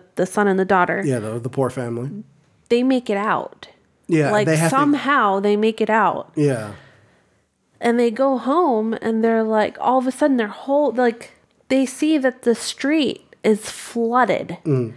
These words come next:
Speaker 1: And their little basement apartment is flooded.
Speaker 2: Yeah,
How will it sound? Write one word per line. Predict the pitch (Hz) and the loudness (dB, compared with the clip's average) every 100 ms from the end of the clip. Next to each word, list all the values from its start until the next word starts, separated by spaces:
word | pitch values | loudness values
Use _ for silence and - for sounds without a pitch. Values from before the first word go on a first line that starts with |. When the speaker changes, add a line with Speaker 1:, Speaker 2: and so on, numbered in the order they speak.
| - _ _ | -18 _ _
Speaker 1:
And | - 226 220 214 214 208 - | 0 2 4 2 0 -4 -8
their | 214 202 226 233 240 240 233 226 - - - _ _ | -6 0 2 4 4 4 2 -2 -6 -14 -18 _ _
little | 226 226 247 262 247 | -6 0 2 4 2
basement | 208 233 240 - 240 - | 2 2 0 0 0 0
apartment | 196 233 254 220 202 196 - _ _ _ _ _ _ - | -2 0 2 2 0 0 -4 _ _ _ _ _ _ -2
is | 220 208 196 196 202 - | 2 4 4 2 -2 -12
flooded. | - - 330 247 - - - _ - - - - | -10 -2 0 0 -2 -6 -12 _ -20 -20 -20 -8
Speaker 2:
Yeah, | 143 156 131 104 | 0 2 2 -4